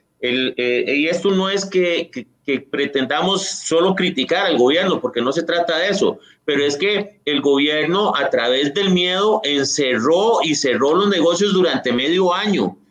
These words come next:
y eso ya tiene repercusiones. O sea, no estamos recibiendo la, la situación del país, nosotros los alcaldes no estamos recibiendo la situación del país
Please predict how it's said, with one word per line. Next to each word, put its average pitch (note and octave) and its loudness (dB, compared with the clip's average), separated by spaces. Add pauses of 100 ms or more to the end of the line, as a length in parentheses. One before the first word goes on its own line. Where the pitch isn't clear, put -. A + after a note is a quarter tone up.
(160)
y D3+ -2
eso D3+ -2
ya F#3+ -2
tiene F#3+ -2
repercusiones. F3+ 0
O A#2 -6
sea, D#3 -2
no C#3+ 0
estamos F#3+ 0
recibiendo D#3+ 0 (240)
la, C3+ 0
la C3+ 0
situación C3 0
del G3 0
país, F#3 -2
nosotros C3 0
los F3+ 4
alcaldes F#3 2
no C#3 0
estamos E3+ 0
recibiendo F#3 2
la A#2 0
situación A2+ -4
del E3+ -2
país F#3+ 0